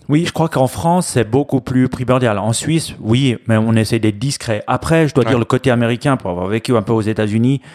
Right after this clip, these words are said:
Speaker 1: c'est vrai qu'ils te posent facilement combien tu gagnes, hein. C'est, c'est
Speaker 2: Ouais.
Speaker 1: la deux ou troisième question qu'ils posent. Euh, je veux dire, euh, m-, même à New York, hein, je veux dire, euh, entre les, alors ils doivent sûrement mentir.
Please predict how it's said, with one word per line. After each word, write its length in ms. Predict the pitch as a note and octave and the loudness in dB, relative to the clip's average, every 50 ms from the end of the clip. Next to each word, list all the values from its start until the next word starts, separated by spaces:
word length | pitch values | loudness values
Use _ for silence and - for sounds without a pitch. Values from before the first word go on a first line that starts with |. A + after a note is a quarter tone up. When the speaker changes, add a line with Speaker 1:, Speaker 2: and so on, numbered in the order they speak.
| - - _ | -20 -20 _
Speaker 1:
c'est 120 | - A2+ | -6 -2
vrai 160 | F#2+ G#2+ A#2+ - | 0 0 0 2
qu'ils 260 | A2 F#2+ F#2 A2 A2 | 0 -2 -2 -2 -6
te 160 | - _ - | -10 _ -4
posent 240 | - A2 G2+ - - | 0 0 0 0 2
facilement 480 | - B2+ B2+ - - B2 A#2 B2 C3 | 0 0 0 2 0 2 2 2 2
combien 240 | B2+ - A2 A2 G#2 | 2 0 0 0 0
tu 140 | G2 - D3+ | -2 -2 -2
gagnes, 300 | D#3 D#3 C3 A2 G2+ G#2+ | 0 0 0 0 -2 -4
hein. 120 | A#2+ C3 A#2+ | -6 -8 -8
C'est, 220 | G#2 G#2+ G#2 G2+ F#2+ | -6 -4 -6 -6 -4
c'est 240 | - G#2 G2 F#2+ | -2 -2 -2 0
Speaker 2:
Ouais. 80 | F#2 - | 0 2
Speaker 1:
la 120 | F#2+ F#2+ | 0 0
deux 140 | F#2 G#2+ B2+ | 2 2 2
ou 100 | C3 C3 | 2 2
troisième 320 | - - A#2 G#2+ A2 G#2+ - | 2 0 0 2 2 0 2
question 320 | - A#2+ - - B2 A2 | 0 -2 0 0 -2 0
qu'ils 120 | A#2 C3+ | 0 0
posent. 220 | B2+ - C#3+ A#2+ G#2 | 2 2 2 2 2
Euh, 220 | G#2+ F#2+ G#2 G#2+ G2+ | 2 0 0 -2 -2
je 60 | G2 | -4
veux 100 | G#2 G2+ | -4 -4
dire, 160 | G#2 G#2 F#2 | -4 -4 -2
euh, 140 | F#2+ F#2+ D2 - | -2 -2 -4 -4
m-, 180 | G2+ G2+ A2 G#2+ - - A#2 - - _ _ _ _ - | -6 -6 -6 -8 -8 -12 -14 -14 -14 _ _ _ _ 0
même 200 | C3 C#3 D3 C3+ | 2 4 4 4
à 60 | A#2 A#2+ | 4 4
New 80 | C#3+ | 6
York, 320 | E3 F#3+ E3+ - - - A2+ | 6 4 4 2 0 -4 -4
hein, 180 | A2 B2+ C#3 B2 | -2 -2 -2 -2
je 40 | A2 | -2
veux 80 | A2+ | -4
dire, 240 | A2 A2+ A2 G2+ F#2+ | -2 -2 -4 -2 -2
euh, 160 | G#2 G#2 G2+ | -2 -2 -2
entre 260 | G2+ G#2+ G#2+ - - G2+ | -4 -4 -6 -6 -8 -6
les, 260 | G#2+ G#2+ G2+ G2 - - - - _ | -6 -4 -4 -6 -8 -12 -20 -18 _
alors 140 | - G#2+ A2+ | -6 -4 -4
ils 60 | A#2 | 0
doivent 160 | G#2+ A2 F#2+ | 0 0 0
sûrement 280 | - - A#2 A#2 A#2 A2+ | 0 -4 -2 0 0 2
mentir. 360 | A2+ B2+ D3+ D3+ - C#3 B2 | 2 2 2 0 0 -2 -4